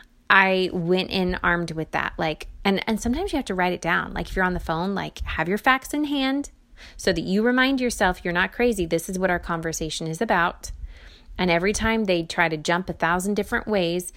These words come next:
you keep pointing back to the facts, and eventually they get mad and hang up. Or eventually they realize, "Oh, I guess we are gonna have to talk about this," and they have to deal with it. And it isn't always pretty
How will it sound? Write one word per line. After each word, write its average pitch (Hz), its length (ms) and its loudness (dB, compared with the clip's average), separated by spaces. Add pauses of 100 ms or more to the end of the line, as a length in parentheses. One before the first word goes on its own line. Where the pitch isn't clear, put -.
(140)
you 170 120 -6
keep - 320 -8
pointing 190 400 -2
back 226 200 0
to - 80 -8
the 269 100 -4
facts, 180 460 -4
and 214 120 2
eventually 285 760 0 (280)
they 208 140 6
get 262 160 2
mad 226 300 2
and 220 120 0
hang 190 220 0
up. 190 300 0 (2250)
Or 233 140 6
eventually 254 560 2
they 208 260 2
realize, 190 680 0
"Oh, 180 600 0 (760)
I 185 80 0
guess 180 220 0
we 175 100 2
are 165 120 2
gonna 160 140 -6
have 160 140 -4
to - 80 -8
talk 160 220 -2
about 147 160 -2
this," 160 180 -4
and 175 140 -2
they 170 60 0
have 160 200 -4
to - 80 -6
deal 156 220 -4
with - 180 -8
it. - 240 -10 (240)
And 190 160 2
it 196 60 2
isn't 208 160 2
always 220 220 0
pretty 185 460 -2